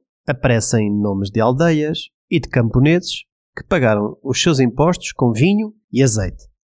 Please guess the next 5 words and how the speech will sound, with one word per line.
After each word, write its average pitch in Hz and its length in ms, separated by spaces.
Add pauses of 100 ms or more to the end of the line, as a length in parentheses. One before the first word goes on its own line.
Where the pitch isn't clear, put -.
(600)
Dos 131 220
lugares 151 280
mencionados 131 640
nestes 117 500
ostrakos, 117 640